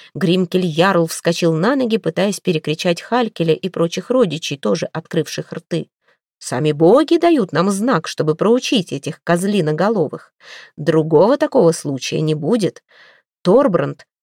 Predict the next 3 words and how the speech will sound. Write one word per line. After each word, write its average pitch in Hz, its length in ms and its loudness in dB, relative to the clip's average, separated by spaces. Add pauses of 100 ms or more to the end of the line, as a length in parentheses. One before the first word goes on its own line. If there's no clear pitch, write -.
лишился 202 560 0
жены, 240 500 0 (220)
сыновей, 240 800 0